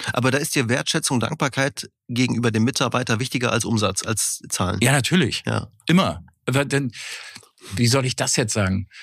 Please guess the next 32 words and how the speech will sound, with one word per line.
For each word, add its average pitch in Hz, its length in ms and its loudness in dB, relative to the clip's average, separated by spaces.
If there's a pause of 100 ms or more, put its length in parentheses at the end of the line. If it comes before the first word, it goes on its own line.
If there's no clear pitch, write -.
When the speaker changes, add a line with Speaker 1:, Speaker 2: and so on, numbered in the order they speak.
(280)
Speaker 2:
Wir 113 280 2
haben 165 120 6
eine 156 120 4
Mannschaft, 143 560 0
die 131 160 0
wahnsinnig 135 480 2
auf - 300 0
Erfolg 139 440 2
gepolt 147 420 2
ist, - 300 -2
aus 120 180 0
einer 127 120 2 (120)
eigenen 135 380 4
Motivation 127 640 2
heraus. 101 420 2
Das 110 240 0
muss 135 200 4
ich 127 100 2
da 123 160 2
nicht 110 180 4
reinbeten. 110 760 4 (400)
Ne? 170 240 4
Dreißig 139 460 0
Prozent 151 460 0
unseres 127 360 2
Gewinns 127 460 2
geht 139 180 2
zum - 180 0
Beispiel 131 320 2
an 127 140 4
die 123 80 2
Truppe. - 400 0